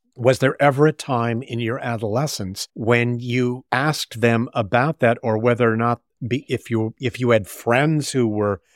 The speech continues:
getting confirmed or getting bar mitzvahed or bat mitzvahed, that you, that you wanted to have that kind of initiation ceremony into adulthood?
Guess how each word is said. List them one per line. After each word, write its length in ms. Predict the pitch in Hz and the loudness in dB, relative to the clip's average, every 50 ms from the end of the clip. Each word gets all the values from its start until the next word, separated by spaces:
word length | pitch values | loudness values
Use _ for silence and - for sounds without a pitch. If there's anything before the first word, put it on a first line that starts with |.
| _ _ _ _ _ _ _ | _ _ _ _ _ _ _
getting 240 | - 120 113 117 110 | 0 0 2 2 -2
confirmed 560 | - 117 107 - - 131 117 113 110 110 98 | -4 -6 -8 -6 -2 0 0 0 0 -2 -4
or 20 | 104 | -4
getting 320 | 90 113 104 113 110 110 | -2 0 0 0 -2 0
bar 140 | 107 107 104 | 0 -2 0
mitzvahed 440 | 101 107 107 - - - 117 101 98 | 0 -2 -4 -4 -6 -6 -6 -6 -6
or 60 | 101 | -6
bat 240 | 85 95 101 113 - - | -4 -4 -4 -4 -6 -8
mitzvahed, 520 | - 107 104 101 - - - - 110 98 92 | -6 -6 -6 -6 -6 -8 -6 -8 -8 -4 -4
that 200 | 110 110 - - | -6 -6 -4 -4
you, 240 | 123 120 120 - - | -4 -4 -4 -4 -4
that 140 | - 123 101 | -4 -4 -4
you 120 | 110 117 113 | -2 -4 -4
wanted 400 | 110 98 110 120 127 139 127 127 | -2 0 0 2 2 0 -2 -2
to 80 | 131 | -4
have 300 | 110 117 127 127 120 110 | -2 0 0 0 0 0
that 200 | 120 117 113 - | 0 -2 -2 -2
kind 220 | - - 127 120 120 | -6 -6 -6 -4 -4
of 100 | 110 104 | -4 -4
initiation 760 | 110 107 120 120 - - 135 123 120 123 - - - 120 | -4 -4 -4 -4 -6 -4 -2 0 0 0 -2 -4 -6 -6
ceremony 680 | 107 - - - 131 120 120 117 113 117 113 113 113 - | -6 -6 -4 -2 -2 -2 -2 -2 -4 -4 -6 -6 -8 -8
into 340 | - 120 113 110 - 135 120 | -8 -8 -8 -8 -6 -4 -4
adulthood? 540 | 107 101 104 127 127 131 127 _ 87 87 _ | -4 -4 -4 -4 -4 -6 -6 _ _ -20 _